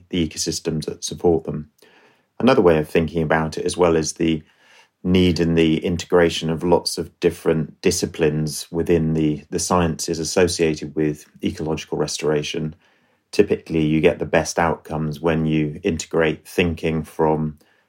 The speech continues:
a wide range of audiences, whether it's, uh, indigenous cultures,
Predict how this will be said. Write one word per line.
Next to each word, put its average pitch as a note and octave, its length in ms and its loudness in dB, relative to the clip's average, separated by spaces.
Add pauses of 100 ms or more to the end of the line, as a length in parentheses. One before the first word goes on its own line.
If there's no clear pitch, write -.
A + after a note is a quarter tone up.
(120)
a F2+ 60 0
wide F2+ 300 6
range D#2+ 260 2
of D#2 100 -2
audiences, D2+ 680 0
whether D#2 260 2
it's, - 300 -4 (160)
uh, D2+ 300 -2 (120)
indigenous D#2 500 -4
cultures, E2+ 680 -2